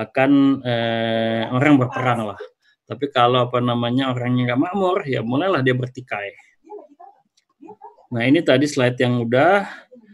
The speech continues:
Nah, kalau kita lihat Bandeng. Bandeng ini kulinernya aja ada sembilan puluh sembilan macam. Dan ini kita jago di sini. Filipin produsen terbesar. Ini di desa semua nih.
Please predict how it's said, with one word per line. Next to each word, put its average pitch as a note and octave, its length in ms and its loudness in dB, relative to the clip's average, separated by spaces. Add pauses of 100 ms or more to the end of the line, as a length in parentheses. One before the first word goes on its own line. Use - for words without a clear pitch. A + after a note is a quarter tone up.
(260)
Nah, G2 180 -8
kalau A#2+ 140 -2
kita B2+ 180 -4
lihat D3+ 240 0
Bandeng. A#2+ 540 -2
Bandeng C#3+ 340 0
ini A#3+ 140 0
kulinernya E3+ 580 2
aja C4 80 2
ada F3+ 140 -2
sembilan C3 260 2
puluh C3 160 -4
sembilan C3 220 0
macam. C3+ 400 -2 (560)
Dan B2 160 -8
ini F3+ 160 -2
kita E3 240 0
jago A#2+ 320 0
di A#2+ 100 -2
sini. A2 480 -6 (160)
Filipin F#3 640 4 (560)
produsen B2 400 0
terbesar. A2 880 -6
Ini F#3+ 400 0
di C#3+ 160 0
desa C#3 320 6
semua D#3+ 320 0
nih. A#2+ 400 -4